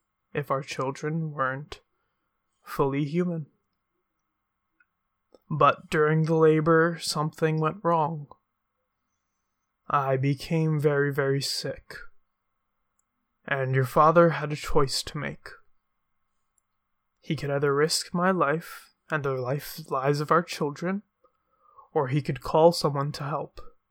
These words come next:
And so he did. He called for a midwife who helped us. And when I gave birth, upon seeing that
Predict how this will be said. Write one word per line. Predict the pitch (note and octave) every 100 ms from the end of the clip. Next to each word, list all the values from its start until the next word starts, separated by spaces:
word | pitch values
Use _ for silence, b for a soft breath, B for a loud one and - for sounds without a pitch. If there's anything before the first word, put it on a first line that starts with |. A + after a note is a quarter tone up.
| _ _ _ _ _ _ _ _ _ _ _ _ _ _ _ _ _ _ _ _ _ _ -
And | C#3 B2+
so | B2 B2+
he | B2+ D3
did. | D3+ D3+ C#3 B2 _ _ _ _ _ _ _ _ _ B B -
He | F#3
called | - D#3+ F#3+ F#3
for | - - F3 E3 D#3+ D#3+ -
a | C#3
midwife | C#3+ D3 C#3 C#3 C3 B2+ - - _ _ _ _ _ _ _ _ -
who | E3
helped | C#3 C#3 - -
us. | D3 - - - _ _ _ _ _
And | C3 C3+ C#3 C3+
when | C3+
I | C#3
gave | C#3+ C#3+ C#3+ - -
birth, | C#3 D#3+ - -
upon | - - C#3 C3+ C3+
seeing | - - C3+ C#3 D3 D3
that | C3+ C#3+ -